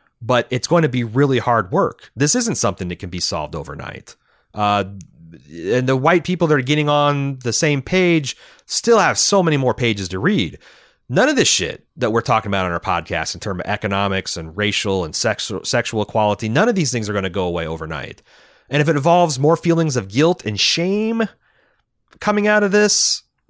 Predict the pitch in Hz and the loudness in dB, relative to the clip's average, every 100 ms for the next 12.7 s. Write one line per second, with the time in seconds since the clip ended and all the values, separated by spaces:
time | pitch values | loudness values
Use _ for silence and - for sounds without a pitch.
0 | - 175 175 190 196 196 202 196 - 117 | 0 2 4 4 4 2 2 0 -4 0
1 | 151 156 147 147 127 123 - 160 160 151 | 2 4 2 0 0 -2 2 4 4 2
2 | 131 131 131 139 131 113 - 131 110 135 | 2 4 4 4 0 -2 0 -2 -2 0
3 | 131 - 147 117 113 123 117 110 98 87 | 0 -2 -2 -2 -2 -2 -2 -2 -4 -2
4 | 110 151 202 196 _ _ _ _ _ _ | 0 0 -2 -8 _ _ _ _ _ _
5 | - 120 120 247 - 247 240 175 - 160 | -4 -2 2 0 2 0 0 -2 0 0
6 | 135 123 120 117 98 110 110 98 90 90 | 2 2 2 2 -2 0 0 -2 -4 -4
7 | 104 95 - 92 - - - _ _ _ | -2 -2 -4 -6 -6 -14 -20 _ _ _
8 | - 113 101 98 92 90 - _ 107 104 | -4 0 0 0 0 -2 -8 _ -4 -4
9 | 90 - 170 - 139 120 117 117 _ _ | -4 0 0 0 0 4 2 0 _ _
10 | _ - 107 107 101 101 - _ _ _ | _ -8 -2 0 0 -2 -8 _ _ _
11 | _ 110 107 - 131 117 110 101 98 90 | _ -4 -2 0 2 4 4 2 -2 -4
12 | 92 87 87 82 87 73 | -8 -8 -10 -8 -8 -8